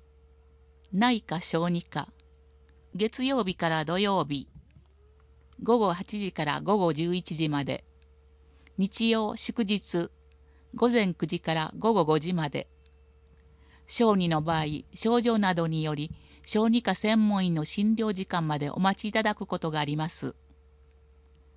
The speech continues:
小児科専門医、火曜日、木曜日、午後十一時から翌朝六時まで。月曜日、水曜日、金曜日、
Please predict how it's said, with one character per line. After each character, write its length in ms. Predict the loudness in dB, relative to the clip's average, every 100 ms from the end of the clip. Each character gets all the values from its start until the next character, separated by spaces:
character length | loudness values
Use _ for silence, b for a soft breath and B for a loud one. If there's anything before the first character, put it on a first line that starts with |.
| -20 -20 -20 -20 -20 _ -6
小 280 | 0 4 4
児 100 | 2
科 160 | 0
専 340 | -2 -2 0 2
門 240 | 0 0
医、 220 | 0 -2 -6 _ _ -20 -20 _ -20 -20 _ -20 -20 _ -20 -20 -20
火 160 | -2 2
曜 260 | 4 2 0
日、 200 | -4 -6
木 280 | -6 -2 -2
曜 260 | 0 0
日、 220 | -2 -6 -10 -20 -20 _ -20 -20 _ _ _ -2
午 140 | 0
後 140 | 2
十 220 | 0 0 -2
一 220 | -2 -4
時 140 | -4
か 100 | -2
ら 100 | -4
翌 300 | -2 -2 -4
朝 240 | -4 -2 -2
六 240 | -2 -4
時 140 | -2
ま 160 | -2 -2
で。 180 | -6 -14 _ _ _ _ _ _ _ _ _ _ _ _
月 320 | -4 -2 -2 0
曜 220 | 0 0
日、 200 | -4 -8
水 420 | -10 -6 -2 0 2
曜 240 | 2 0
日、 180 | -4 -12 _ _
金 320 | 0 2 4
曜 280 | 4 2 0
日、 180 | -4